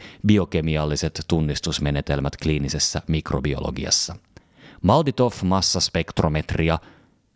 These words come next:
on muuten vaikea sana. Sen lisäksi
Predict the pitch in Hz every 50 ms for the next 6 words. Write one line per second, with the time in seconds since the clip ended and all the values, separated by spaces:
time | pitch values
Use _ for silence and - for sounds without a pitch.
0 | _ _ _ _ _ _ - 95 87 85 82 82 78 - 80 82 87 101 95 82
1 | - - 78 73 76 - 87 82 76 73 - - - - _ _ _ _ _ _
2 | _ _ _ _ _ _ _ - - 117 110 98 87 82 - 90 - - - 95